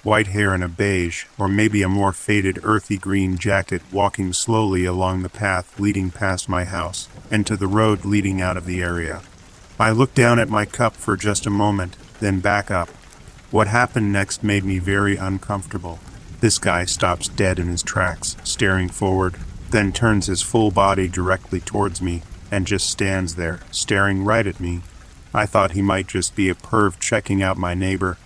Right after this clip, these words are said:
so I sway back and forth from his line of sight on me at my window to see if I can make out whether or not he's staring to my right at her.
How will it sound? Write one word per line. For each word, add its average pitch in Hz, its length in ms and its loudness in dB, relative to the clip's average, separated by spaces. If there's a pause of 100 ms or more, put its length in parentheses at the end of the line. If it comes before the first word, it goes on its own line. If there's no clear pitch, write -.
(160)
so 104 220 2
I 92 80 2
sway 107 360 2
back 98 340 0
and 95 120 -2
forth 101 340 0
from 95 200 -4
his 90 180 -4
line 98 300 0
of 90 100 -2
sight 101 300 0
on 92 240 0
me 90 180 0
at 87 80 -6
my 90 200 -2
window 92 460 -2
to 95 180 -6
see - 200 -2
if 95 140 -2
I 98 100 2
can 95 200 -4
make 95 180 -2
out 95 220 0
whether 95 340 -2
or 95 60 0
not 90 240 -2
he's 98 200 -4
staring 95 440 0
to 95 100 -8
my 87 160 -2
right 95 280 0
at 87 120 -8
her. 82 240 -6